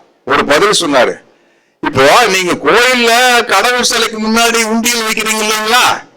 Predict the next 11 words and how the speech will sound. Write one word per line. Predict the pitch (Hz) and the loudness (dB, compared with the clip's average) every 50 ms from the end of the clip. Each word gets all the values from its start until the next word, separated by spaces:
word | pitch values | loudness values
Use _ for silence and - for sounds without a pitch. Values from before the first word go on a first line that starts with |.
| _ _ _ _ _ - | _ _ _ _ _ -4
அதுக்கு | - 147 214 233 220 196 196 | -2 0 0 0 -2 -4 -4
பேர் | 220 240 269 262 | -2 -2 0 2
ஆத்திகங்க. | 202 190 220 233 233 233 226 202 185 170 143 113 - - - - - - - - - - - _ _ _ _ _ _ _ - | 2 2 2 2 0 -2 -2 -2 0 0 0 -2 -2 -6 -12 -20 -20 -20 -20 -20 -20 -20 -20 _ _ _ _ _ _ _ -4
அந்த | - 165 226 240 247 208 - | -2 -2 0 0 0 0 0
கடவுளையே | - 165 160 180 214 254 302 302 285 285 294 294 294 302 311 | 0 0 2 2 4 4 4 4 4 4 4 2 2 0 0
நம்பாம | 294 269 220 220 233 240 269 277 269 247 247 | 0 2 0 0 0 0 0 0 0 0 0
அந்த | 247 226 214 202 190 | 0 0 0 0 0
உண்டியலுக்கு | 196 226 277 285 294 285 285 294 294 285 247 226 226 | 0 0 2 2 2 0 0 0 0 0 -2 -2 -4
பூட்டு | - - 226 285 330 330 339 | -4 -2 -2 -2 -2 -2 -4
போடுறீங்க | 294 320 302 294 285 277 285 269 247 247 | -4 -2 0 0 0 0 0 -2 -2 -2
பாத்தீங்களா, | 262 262 - - 240 247 277 294 302 | -2 -2 -2 -2 -4 -2 0 0 2